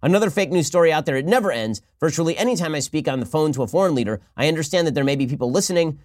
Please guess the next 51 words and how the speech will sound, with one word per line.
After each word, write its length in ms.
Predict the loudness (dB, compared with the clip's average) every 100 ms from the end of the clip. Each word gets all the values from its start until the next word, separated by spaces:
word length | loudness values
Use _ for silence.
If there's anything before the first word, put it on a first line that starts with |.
| -8
from 160 | -4
various 400 | 0 2 2 0
U 100 | 0
S 100 | 0
agencies, 520 | 0 -4 -4 -6 -6 -4
not 160 | -2
to 80 | 0
mention 320 | 0 0 0
those 180 | 0 0
from 140 | 0
the 100 | 0
other 180 | 2 0
country 320 | 0 -4 -4
itself. 380 | -4 -2 -2 -4 _ _ _
No 120 | 0
problem. 460 | 4 4 4 0 -8 -16 _ 2
Knowing 300 | 4 4 2
all 140 | 0
of 80 | 0
this, 180 | -4 -4
is 140 | -4
anyone 320 | -2 0 0
dumb 160 | -2 -2
enough 180 | -4 -4
to 80 |
believe 400 | -6 -4 -4 -6
I 80 | -6
would 140 | -8 -4
say 100 | -4
something 380 | -2 -2 -2
inappropriate 640 | -2 -4 -2 -2 2 0 0
with 100 | -6
a 60 |
foreign 340 | -4 0 2 2
leader 260 | 0 -2 -6 _
while 160 | -2 0
on 160 | 0 -2
such 180 | -4
a 20 | -8
potentially 520 | -6 -4 -2 -2 -2
heavily 320 | -2 0 -2
populated 560 | -2 -2 -2 -2 -2 0
call? 280 | 0 -2 -10 -8 2
I 60 |
would 100 | 4
only 180 | 6 4
do 140 | 2
what 80 | 2
is 100 | 2
right 160 | 0 0
anyway 380 | 0 0 0